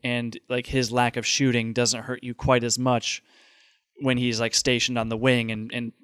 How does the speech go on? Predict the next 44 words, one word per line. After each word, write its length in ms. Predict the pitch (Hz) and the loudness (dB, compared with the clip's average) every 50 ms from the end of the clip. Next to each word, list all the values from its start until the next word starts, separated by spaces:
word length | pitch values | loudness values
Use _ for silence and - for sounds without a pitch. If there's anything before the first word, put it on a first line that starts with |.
| _ _ | _ _
his 220 | - 110 120 110 - | -10 -8 -6 -6 -4
defenders 420 | - 110 - 120 117 113 113 107 | -6 -6 -4 -4 -4 -2 -2 -4
just 200 | - 113 - - | -2 0 0 2
sacking 340 | - 120 113 110 - 120 117 | 2 2 0 0 -2 -4 -2
off 180 | 113 110 - | -2 -4 -4
him 160 | - 117 113 110 | -6 -8 -8 -8
in 100 | 107 107 | -8 -6
the 80 | 110 | -2
paint 320 | - - 127 117 117 120 117 | -2 -2 0 -2 -4 -4 -6
and 80 | 113 | -8
clogging 340 | - - 113 110 104 110 107 | -6 -4 -4 -4 -4 -8 -12
up 80 | 110 - | -12 -12
the 80 | - 107 | -10 -6
middle. 320 | 110 110 110 107 104 107 | -4 -4 -4 -4 -6 -6
So, 320 | - - 135 120 117 113 _ _ - - - - _ _ _ _ _ _ - | -6 -2 -2 -2 -2 -2 _ _ -20 -20 -20 -20 _ _ _ _ _ _ -6
um, 320 | - 120 117 113 113 110 - _ _ _ _ - - | -2 0 0 0 -2 -4 -10 _ _ _ _ -10 0
the 120 | 156 160 | 6 8
argument 200 | 185 196 190 196 170 | 8 8 8 6 6
would 60 | 151 | 6
be 240 | - 147 147 165 - | 6 4 4 2 0
you 120 | - 151 147 | 2 2 2
have 100 | 139 - | 2 0
Frank 480 | - - 165 156 143 139 135 - - - - | -2 -2 0 0 0 0 -2 -6 -12 -18 -14
kinda 220 | - 151 139 131 | -10 -8 -6 -6
defending 800 | 123 131 123 - - 147 135 135 135 127 127 123 123 123 120 120 - _ _ _ _ _ _ _ _ _ _ _ _ | -6 -6 -8 -4 -2 0 0 0 0 0 -2 -2 -2 -6 -8 -10 -12 _ _ _ _ _ _ _ _ _ _ _ _
the 100 | - - | -8 -6
better 380 | 120 107 131 135 135 131 131 127 | -4 0 2 2 2 4 4 2
of 100 | 123 113 | 2 0
the 60 | 120 120 | -2 -4
two 200 | - - 131 117 | -4 -2 -2 -2
perimeter 380 | - 131 127 127 123 123 120 | -2 -2 -4 -2 -2 -2 -4
players. 440 | - - 123 117 113 113 117 117 - | -4 -4 -4 -2 -2 -2 -2 -2 -2
R 220 | 113 123 123 123 | -2 0 0 0
J 180 | 117 123 120 113 | 0 0 -2 -2
can 160 | - 120 120 | -2 -6 -10
kind 240 | - - 123 120 120 | -6 -4 -4 -4 -4
of 80 | 117 110 | -4 -2
relax 360 | 120 117 117 117 117 - - | -2 0 0 0 0 -2 0
a 60 | 127 | 0
little 140 | 120 117 117 | 2 2 2
bit 120 | 110 120 117 | 2 0 -2
on 140 | 101 113 | -2 -4
the 80 | 113 110 | -4 -2
worse, 460 | 113 120 135 143 139 - - - - | 2 4 6 6 6 4 2 0 -2